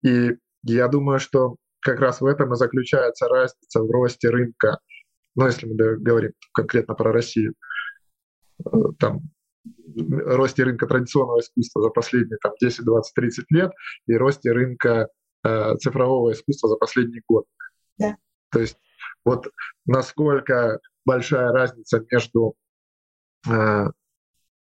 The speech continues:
Speaker 1: сосуществованием и, э, кооперацией внутри комьюнити, вот настолько же и большая разница в, э, активности рынка, скажем так. Я просто видел это и оттуда,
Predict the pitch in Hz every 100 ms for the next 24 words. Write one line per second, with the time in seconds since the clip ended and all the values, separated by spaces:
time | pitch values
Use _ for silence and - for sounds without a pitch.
0 | _ - - 135 139 123 135 - 120 127
1 | 131 123 117 _ - 127 123 123 120 -
2 | - _ _ - 139 131 135 131 131 -
3 | 123 117 - 120 - 123 113 120 113 170
4 | 208 160 120 101 _ _ _ _ _ -
5 | 123 127 123 - 135 139 123 120 117 113
6 | 131 120 123 123 _ - 117 107 107 113
7 | 110 107 - - _ _ _ _ _ -
8 | 131 143 123 120 - 120 107 - - -
9 | - 110 113 - - - _ _ _ _
10 | _ _ _ _ _ _ - 117 123 127
11 | 120 117 127 120 120 127 - 123 117 160
12 | 156